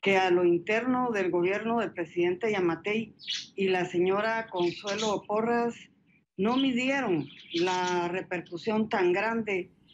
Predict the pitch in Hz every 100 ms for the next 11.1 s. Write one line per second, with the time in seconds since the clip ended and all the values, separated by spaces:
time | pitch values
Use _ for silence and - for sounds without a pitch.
0 | _ - 190 180 208 220 220 202 180 175
1 | 170 165 190 202 214 208 202 175 170 -
2 | 160 170 160 190 202 208 190 165 185 202
3 | 208 190 165 165 185 190 202 214 214 -
4 | - - _ _ _ - 175 185 185 175
5 | 175 170 160 190 196 190 196 185 180 214
6 | 285 233 156 - _ _ - 208 233 240
7 | 269 254 254 240 226 214 196 180 - -
8 | 180 247 233 240 254 247 240 220 - 190
9 | 190 226 254 240 214 196 185 175 170 -
10 | 220 - 233 196 190 254 247 214 202 -